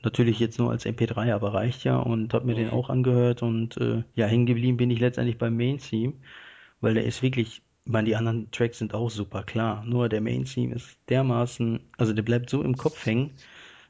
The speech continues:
Speaker 1: dass ich den jetzt noch die ganze Zeit höre so und,
Speaker 2: Ja.
Speaker 1: ähm, ja, der ist so wirklich ein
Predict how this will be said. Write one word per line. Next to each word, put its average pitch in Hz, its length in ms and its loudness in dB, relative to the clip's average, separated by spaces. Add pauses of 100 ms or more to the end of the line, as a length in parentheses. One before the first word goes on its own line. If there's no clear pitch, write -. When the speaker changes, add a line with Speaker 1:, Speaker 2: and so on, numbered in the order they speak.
Speaker 1:
dass 104 160 -8
ich - 80 -12
den 113 160 2
jetzt 131 260 0
noch 104 300 -2
die 113 120 -6
ganze 113 260 -2
Zeit 110 220 0
höre 110 180 0
so 113 200 -2
und, 117 540 -2
Speaker 2:
Ja. 104 160 4
Speaker 1:
ähm, 107 200 -4 (580)
ja, 117 180 2
der 104 120 0
ist 117 160 -2
so 113 140 -2
wirklich 123 260 -2
ein 113 300 -4